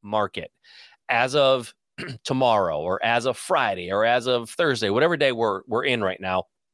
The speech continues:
it's usually a couple days later, I'll say, "This is going to be put on the M L S in a couple of days, right? On Friday or Monday or whatever the day is.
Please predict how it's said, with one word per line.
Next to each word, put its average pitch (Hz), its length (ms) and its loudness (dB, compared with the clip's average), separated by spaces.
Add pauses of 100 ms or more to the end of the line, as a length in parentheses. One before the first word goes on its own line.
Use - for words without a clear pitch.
(460)
it's - 160 -4
usually 139 280 2
a 123 40 -2
couple 127 200 -2
days 131 180 -2
later, 92 260 0 (500)
I'll 113 80 4
say, 117 320 2 (100)
"This 135 300 0
is 143 120 0
going 127 280 2
to 123 80 -2
be 117 100 -2
put 113 220 0
on 98 120 0
the 98 180 -8
M 95 120 -2
L 85 160 -2
S - 340 -4
in 104 60 0
a 95 60 -2
couple 101 220 -4
of 87 80 -4
days, 78 260 -8
right? 98 180 0
On 92 120 -4
Friday 95 420 -2
or 78 60 -10
Monday 92 300 -2
or 85 80 -2
whatever 120 260 2
the 113 80 -2
day 90 160 -6
is. - 160 -12